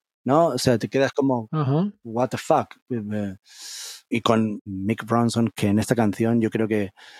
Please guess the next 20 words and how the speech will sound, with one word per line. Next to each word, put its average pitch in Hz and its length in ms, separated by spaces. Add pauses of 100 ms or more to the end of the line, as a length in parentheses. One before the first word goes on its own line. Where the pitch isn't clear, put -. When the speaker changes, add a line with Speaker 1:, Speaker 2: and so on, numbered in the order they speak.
(600)
Speaker 1:
mm, 95 480
ha 107 120
hecho 123 140
un 113 60
trabajo, 113 360
bueno, 110 320
en 107 100
toda 170 220
la 113 160
obra, 95 280
¿no? 175 300 (120)
Pero 113 420
sí - 180
que 156 100
es - 200
el 127 120
sonido 117 640
de 95 120
guitarra, 95 600
es 160 240